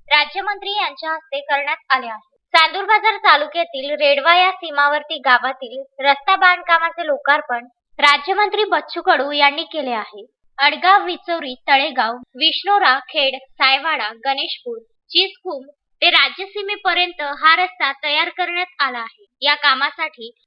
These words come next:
दोन कोटी आठ लक्ष रुपयांचा निधी मंजूर करण्यात आला होता. चांदूर बाजार पंचायत समितीच्या सभापती वनमाला गणेशकर, रेडवेचे सरपंच अश्विन मालवीय,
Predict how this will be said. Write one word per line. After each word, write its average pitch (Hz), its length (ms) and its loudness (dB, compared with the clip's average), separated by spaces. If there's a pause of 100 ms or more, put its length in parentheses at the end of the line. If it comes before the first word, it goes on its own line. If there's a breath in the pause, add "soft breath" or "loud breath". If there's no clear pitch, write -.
दोन 339 320 -6
कोटी 415 440 0
आठ 320 160 4 (100)
लक्ष - 220 -10
रुपयांचा 302 520 -6
निधी 277 300 -16
मंजूर 277 360 -10
करण्यात 311 400 -8 (140)
आला 262 180 -2
होता. 220 260 -16 (380)
चांदूर 302 260 0
बाजार 415 340 0
पंचायत 339 560 -6
समितीच्या 302 480 -8
सभापती 277 840 -8
वनमाला 320 440 2
गणेशकर, 254 880 -10
रेडवेचे 320 480 0
सरपंच 320 580 -8 (340)
अश्विन 320 400 -6
मालवीय, 254 500 -4